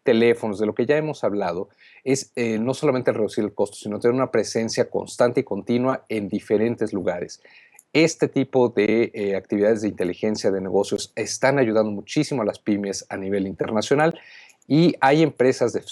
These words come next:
eh, especializadas de softwares que están ya desarrollando sus productos de forma muy particular para este segmento de pymes. Hoy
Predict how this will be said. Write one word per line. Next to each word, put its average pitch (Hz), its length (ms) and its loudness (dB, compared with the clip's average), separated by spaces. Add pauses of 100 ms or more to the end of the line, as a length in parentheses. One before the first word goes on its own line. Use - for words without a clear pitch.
(120)
eh, 101 260 -2
especializadas 104 800 0
de 104 60 -6
softwares 180 680 -2 (180)
que 113 140 -4
están 139 500 -2 (140)
ya 127 180 0
desarrollando 101 760 -6
sus - 160 -18
productos 113 580 -6 (420)
de 107 120 -2
forma 123 340 0
muy 160 380 0
particular 104 680 -2
para 101 220 0
este 120 240 -2
segmento 95 500 -6
de 90 100 -4
pymes. 90 520 -8 (400)
Hoy 185 320 4